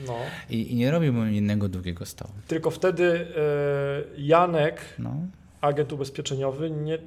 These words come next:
Speaker 1: nie zdąży podczas tej kolacji ze Zbyszkiem z Warszawy pogadać, nie?
Speaker 2: Dobrze, a ja ci powiem, że zdąży, ponieważ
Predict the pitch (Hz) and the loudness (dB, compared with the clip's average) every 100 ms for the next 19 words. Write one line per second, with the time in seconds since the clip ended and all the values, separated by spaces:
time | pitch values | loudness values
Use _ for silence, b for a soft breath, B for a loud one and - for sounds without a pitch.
0 | 165 147 156 156 151 147 127 123 165 170 | -10 -6 -4 -2 -2 -2 0 4 4 4
1 | 165 147 143 127 147 139 143 143 147 156 | -2 -4 -6 -6 -6 -2 0 0 0 -6
2 | 147 131 143 120 127 170 - 151 135 135 | -4 0 0 0 -2 -4 -2 -2 0 -2
3 | 127 143 131 127 139 123 113 117 - - | -2 0 -2 -2 0 0 0 -4 -10 -18
4 | - - - 127 82 80 92 127 - 131 | -20 -12 -4 -2 0 -2 -2 -2 2 2
5 | 139 139 131 123 113 90 85 87 117 - | 2 0 2 2 2 2 0 0 -2 0
6 | 104 92 80 - - | 2 4 2 -4 -10